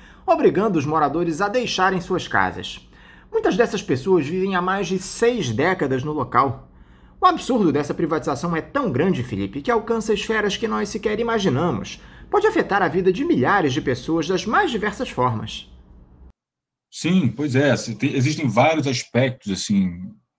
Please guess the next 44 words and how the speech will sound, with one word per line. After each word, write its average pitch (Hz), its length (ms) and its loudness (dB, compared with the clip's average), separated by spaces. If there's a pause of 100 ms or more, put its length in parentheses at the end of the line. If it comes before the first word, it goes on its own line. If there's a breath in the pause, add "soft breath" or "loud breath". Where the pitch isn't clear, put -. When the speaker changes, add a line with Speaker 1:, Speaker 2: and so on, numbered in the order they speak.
(120)
Speaker 2:
é, 107 320 2
é, - 20 0
que 117 180 -2
afetam 123 460 4
a 107 40 0
população 120 680 4
e 104 120 2
que 117 260 0
são, 117 420 2
é, 120 180 -2
é, 120 60 -6
o, 135 240 -4
o 123 80 -8
setor 143 280 2
elétrico 151 280 2
é - 20 0
um - 20 0
dos 127 60 -2
setores 139 300 0
mais 151 200 -2
complexos 131 640 -2 (400 soft breath)
do 147 120 4
mundo, 143 420 4 (680)
né? 107 300 2
Ele 113 140 2
é 117 40 2
complexo 127 520 2
economicamente, 117 720 2
ele 117 80 0
é 117 40 -6
complexo 113 520 -2
politicamente, 113 720 0
ele 113 80 -2
é - 20 -8
complexo 120 580 -2
tecnicamente, 127 680 0
ele 120 100 2
é 117 80 -8
complexo 127 600 -2
ambientalmente, 139 800 2
ele 135 80 0
é 127 40 -4
complexo 127 480 -2
geopoliticamente. 120 880 -2